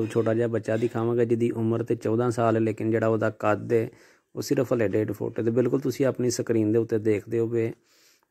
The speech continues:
ਇਹ ਬੱਚਾ ਹੈ, ਇਹਦਾ ਨਾਂ ਹੈ ਅਹਿਮਦ ਤੇ ਨਰਸਰੀ ਕਲਾਸ ਦੇ ਵਿੱਚ ਪੜ੍ਹਦਾ ਵੇ, ਲੇਕਿਨ ਜਿਹੜੀ ਇਹਦੀ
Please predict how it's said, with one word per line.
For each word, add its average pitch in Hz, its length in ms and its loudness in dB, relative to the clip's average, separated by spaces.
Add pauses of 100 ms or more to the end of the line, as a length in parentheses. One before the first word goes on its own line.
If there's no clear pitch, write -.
(140)
ਇਹ 117 120 4
ਬੱਚਾ 117 420 0
ਹੈ, 123 60 2
ਇਹਦਾ 123 280 0
ਨਾਂ 110 240 2
ਹੈ 110 180 -2
ਅਹਿਮਦ 131 480 0 (540)
ਤੇ 113 320 2
ਨਰਸਰੀ 127 480 0
ਕਲਾਸ 113 340 0
ਦੇ 117 60 -2
ਵਿੱਚ 110 200 2
ਪੜ੍ਹਦਾ 120 400 -2
ਵੇ, 123 100 0
ਲੇਕਿਨ 113 300 -2
ਜਿਹੜੀ 113 260 2
ਇਹਦੀ 117 220 -2